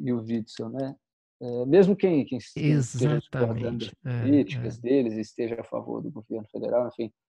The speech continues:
Speaker 1: precisa reconhecer que o que eles estão mais querendo fazer, mais talvez do que questão de economia, questão de saúde também, né? Mas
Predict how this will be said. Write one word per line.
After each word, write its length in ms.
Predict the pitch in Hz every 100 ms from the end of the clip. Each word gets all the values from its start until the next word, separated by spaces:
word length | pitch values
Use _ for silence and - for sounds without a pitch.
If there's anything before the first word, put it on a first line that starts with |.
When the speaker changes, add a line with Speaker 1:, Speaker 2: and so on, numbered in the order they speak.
| _ _
Speaker 1:
precisa 140 | - 135
reconhecer 420 | 131 143 131 151
que 400 | 139 135 135 107 _ _ _ _ _ _ _
o 140 | 151 147
que 120 | 170
eles 120 | 175
estão 180 | - 160
mais 240 | 165 196
querendo 320 | - 165 160
fazer, 640 | 147 135 113 123 151 131 127 - _ _ _ _ _ _ _ _ _
mais 240 | 139 175 175
talvez 300 | 175 135 123
do 80 |
que 120 | - 123
questão 300 | 120 - 120
de 60 |
economia, 760 | 117 123 113 113 117 131 123 - 58 - _ _ _
questão 320 | 120 - 127
de 80 | 131
saúde 540 | - 120 127 135 120 -
também, 240 | 120 123 123
né? 120 | 135 135
Mas 220 | 135 120